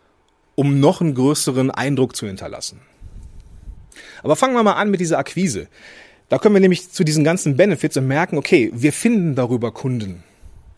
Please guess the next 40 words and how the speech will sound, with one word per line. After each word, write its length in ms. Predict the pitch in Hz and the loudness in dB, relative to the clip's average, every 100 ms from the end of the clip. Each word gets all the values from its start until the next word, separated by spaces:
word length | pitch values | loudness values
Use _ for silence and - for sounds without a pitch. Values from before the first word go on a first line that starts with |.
| - - - - _ _ _ _ - | -20 -20 -20 -20 _ _ _ _ -10
Bei 80 | 131 | -2
mir 220 | 170 226 | 2 2
kommen 180 | 220 196 | 2 0
die 80 | 175 | 4
Leute 260 | 185 190 | 2 2
in 140 | 151 147 | 0 -2
einen 160 | 127 | 0
Workshop, 400 | 117 160 - 196 | 2 0 0 -4
wenn 120 | 190 | -4
sie 80 | 175 | -4
mit 140 | 180 175 | -6 -6
mir 140 | 147 | -6
arbeiten, 500 | 120 160 160 170 185 | -4 -4 -4 -4 -6
und 140 | 139 | -6
ich 80 | 143 | -8
frage 320 | - 151 165 | -2 -2 -2
in 160 | - 165 | -2 -4
diesem, 360 | 156 151 147 139 | -2 -2 -2 -2
in 100 | 127 | -2
der 100 | 120 | 0
Vorbereitung 560 | 151 170 147 156 160 | 0 2 2 0 -2
auf 120 | 135 | -6
den 180 | - 117 | -6 -2
Workshop 460 | 117 147 - 139 - - - | 0 0 0 -6 -6 -12 -10
immer 340 | 139 185 165 - _ _ _ _ | -2 -2 -2 -6 _ _ _ _
nach, 360 | 113 120 139 - | -6 -2 -2 -2
„Woher 360 | 131 156 147 | 0 2 4
kennst 360 | 147 170 175 - | 0 -2 -2 -2
du 80 | 120 | -4
mich? 320 | 92 - 107 | -4 -10 -4
Woher 380 | 139 156 160 160 - - - _ | -2 0 0 -2 -8 -20 -20 _
bist 200 | 147 - | -4 2
du 120 | 139 | 2
auf 240 | 127 127 - | 4 0 -4
Podcast-Helden 800 | 185 - 170 165 - 147 151 | -6 -4 -4 -2 0 0 0
oder 160 | 131 120 | -2 -4
auf 120 | 107 | -4
mich 340 | 127 147 - - _ _ _ | -2 -2 -2 -14 _ _ _
aufmerksam 600 | - 131 139 127 110 113 | 0 0 2 -4 -6 -8
geworden?“ 440 | 101 92 90 - | -10 -10 -10 -12